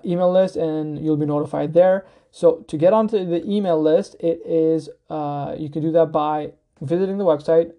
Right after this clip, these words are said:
w w w dot how to keep more dot com slash waitlist. And yeah, you'll be on the list. And when it comes out, um, you'll be the first to know by my email list. Okay. Also,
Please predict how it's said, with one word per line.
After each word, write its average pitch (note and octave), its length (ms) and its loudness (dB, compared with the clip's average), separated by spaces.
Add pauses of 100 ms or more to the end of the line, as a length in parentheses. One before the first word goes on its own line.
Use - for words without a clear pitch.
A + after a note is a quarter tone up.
(160)
w E3+ 200 0
w - 0 -
w F3+ 180 -4
dot D#3+ 420 0 (100)
how E3 300 -2
to D#3+ 100 -8
keep D#3+ 240 -4
more D3+ 260 -4
dot - 280 -8
com F#3+ 280 -2
slash D3+ 460 -2
waitlist. F#3 600 0 (600)
And D#3 720 0
yeah, - 180 4
you'll E3 140 2
be D#3 120 2
on D#3+ 140 0
the D#3 60 0
list. A3+ 380 4
And D#3+ 240 -8
when E3 160 -2
it E3+ 100 -8
comes E3 260 -4
out, F#3+ 360 -2 (100)
um, D#3 420 -6
you'll E3 160 0
be D#3+ 120 -2
the D#3 100 0
first D3+ 420 2
to D#3 100 -10
know D3 240 -6
by D3+ 200 -6
my D3 140 -10
email D3 580 -6
list. D#3 460 -8 (280)
Okay. G#3 320 0 (260)
Also, G3+ 680 2